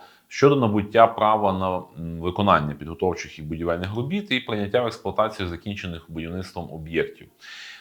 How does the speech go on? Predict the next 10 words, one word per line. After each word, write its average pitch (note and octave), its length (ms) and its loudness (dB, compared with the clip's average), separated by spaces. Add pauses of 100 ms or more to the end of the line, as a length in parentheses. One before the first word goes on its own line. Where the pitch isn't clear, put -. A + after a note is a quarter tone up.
Також D#3+ 320 6
щодо B2+ 300 2
здійснення G2+ 520 -2
державного F2 540 2
архітектурно-будівельного F2 920 -2
контролю D3+ 480 -2
та A#2 100 -2
державного G#2 480 0
архітектурно-будівельного F#2+ 1080 -4
нагляду. D#2 520 -2